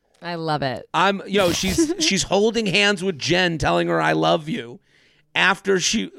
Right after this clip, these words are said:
Speaker 2: she had been alone with him talking shit about her making out with her guy.
Speaker 1: Incredible.
Speaker 2: And then I saw something, Maria shared something of, like,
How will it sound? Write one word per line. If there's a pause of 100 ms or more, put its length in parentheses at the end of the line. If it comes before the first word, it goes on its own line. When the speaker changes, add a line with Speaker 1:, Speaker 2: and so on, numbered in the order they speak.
Speaker 2:
she
had
been
alone
with
him
talking
shit (380)
about
her (340)
making
out
with
her
guy. (2250)
Speaker 1:
Incredible.
Speaker 2:
And
then
I
saw
something,
Maria (120)
shared
something
of,
like,